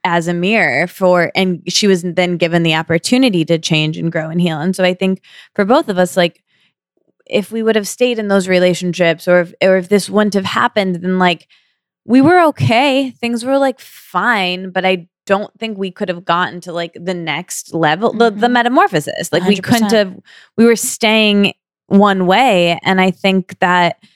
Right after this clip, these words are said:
Speaker 1: on a good day, I can look at the pain and the softness and the vulnerability that's come from this. And I can see, like,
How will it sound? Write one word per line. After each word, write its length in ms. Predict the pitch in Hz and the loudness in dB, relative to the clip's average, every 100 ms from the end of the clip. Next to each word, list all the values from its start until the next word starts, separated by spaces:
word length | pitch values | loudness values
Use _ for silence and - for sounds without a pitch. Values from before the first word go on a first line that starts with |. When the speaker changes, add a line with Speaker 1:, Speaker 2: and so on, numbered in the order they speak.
| _ _ _ _ _ _ 220 | _ _ _ _ _ _ -2
Speaker 1:
on 160 | 233 | 0
a 80 | 226 | -2
good 360 | 185 226 247 196 | 0 2 2 2
day, 340 | 156 71 92 - | -2 -2 -8 -6
I 140 | 185 | -2
can 220 | 190 190 | 0 2
look 180 | 175 180 | 2 0
at 100 | 180 | -2
the 80 | 170 | -4
pain 640 | - - 165 165 156 160 - | -10 -2 0 2 0 -2 -2
and 200 | 175 165 | 0 2
the 80 | 165 | 0
softness 1000 | - - - 160 156 - 170 165 156 - - | 0 -4 0 0 0 -4 -2 -2 -4 -8 -2
and 120 | 170 | 0
the 60 | 160 | 0
vulnerability 720 | 165 165 165 160 156 156 160 | -2 -2 -2 0 0 0 0
that's 200 | 160 170 | 0 -2
come 200 | - 156 | -2 -2
from 160 | 165 165 | -2 -4
this. 240 | 160 160 | -4 -6
And 100 | 165 | -4
I 60 | 160 | -4
can 220 | - 170 | -2 -4
see, 440 | - - 185 185 170 | -4 -4 2 4 4
like, 260 | 151 147 | 2 -2